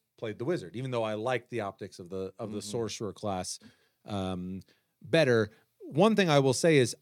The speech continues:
Speaker 1: I, I actually am pretty underwhelmed, much, much kind of the, the opposite of cleric, which is a very potent class.
Speaker 2: Absolutely.
Speaker 1: And there's,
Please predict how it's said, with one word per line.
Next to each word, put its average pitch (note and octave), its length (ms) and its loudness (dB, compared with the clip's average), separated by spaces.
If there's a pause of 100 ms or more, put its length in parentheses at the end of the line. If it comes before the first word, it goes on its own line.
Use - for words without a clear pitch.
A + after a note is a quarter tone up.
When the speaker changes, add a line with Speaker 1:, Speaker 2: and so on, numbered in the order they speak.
Speaker 1:
I, G3+ 260 4 (140)
I A#3+ 220 4
actually D3+ 560 2
am A#2 160 0
pretty D#3 480 -2 (180)
underwhelmed, G#2 1000 0 (360)
much, D3+ 560 0
much D3+ 480 -10 (160)
kind E3 140 -4
of B2 140 -10
the, B2 100 -6 (140)
the B2 180 -6
opposite D3 560 -8
of A#2 300 -8
cleric, G2+ 520 -4
which A2+ 140 -6
is G#2 80 -12
a A2 60 -8
very B2+ 200 0
potent B2+ 300 -6
class. A#2 320 -6 (140)
Speaker 2:
Absolutely. G2 380 -2
Speaker 1:
And G2+ 80 -2
there's, B2 260 -2